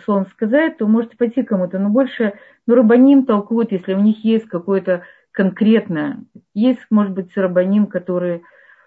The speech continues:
умеют толковать сны. Я знаю, что у Йоэль Шварца есть книга о толковании снов. Я никогда его не спрашивала. Но даже и рак, и вывод, всё равно толкование снов, оно должно идти в позитиве. То есть мы не знаем до конца точного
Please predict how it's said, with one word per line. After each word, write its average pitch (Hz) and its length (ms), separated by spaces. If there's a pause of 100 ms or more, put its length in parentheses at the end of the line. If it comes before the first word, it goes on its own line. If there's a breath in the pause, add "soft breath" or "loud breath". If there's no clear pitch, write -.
(180 soft breath)
умеют 196 340
толковать 165 520 (140)
сны. 160 360
Я 143 120
знаю, 180 280
что 175 200
у 170 40
Йоэль 175 300
Шварца 185 560
есть 160 220
книга 185 380
о - 20
толковании 160 680
снов. 196 280
Я 160 80
никогда 170 280
его 165 240 (540 soft breath)
не 175 100
спрашивала. 175 680 (540 soft breath)
Но 214 440
даже 269 440
и 240 120
рак, 202 340
и 196 60
вывод, 220 480 (120)
всё 233 120
равно 247 280
толкование 214 680
снов, 233 300
оно 190 140
должно 185 380
идти 190 200
в - 80
позитиве. 170 920
То 180 80
есть 180 100
мы 202 160
не 208 200
знаем 214 380
до 180 100
конца 190 420
точного 185 640